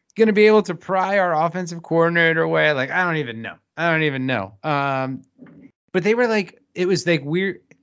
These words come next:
I wanna say it was undocumented or, like, unreported, but it kinda was, like, there might have been, like, one article, I think,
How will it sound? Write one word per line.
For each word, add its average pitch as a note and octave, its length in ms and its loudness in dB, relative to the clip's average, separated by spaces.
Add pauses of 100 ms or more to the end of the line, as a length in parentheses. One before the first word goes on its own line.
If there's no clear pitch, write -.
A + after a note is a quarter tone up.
(460)
I - 40 -10
wanna A3+ 80 -2
say A#3 100 0
it - 20 2
was E3 140 -2 (100)
undocumented E3 1300 0
or, B2 140 -4
like, A2+ 260 -4
unreported, D#3 800 0
but D3 120 -2
it D3 120 -8
kinda G3+ 360 0
was, D#3 520 -2
like, C#3+ 420 -4 (680)
there F3 120 2
might F3+ 200 4
have F#3+ 100 2
been, F#3 120 0
like, D3 180 0
one C3+ 220 2
article, A2+ 480 0
I E2 40 -18
think, - 340 -20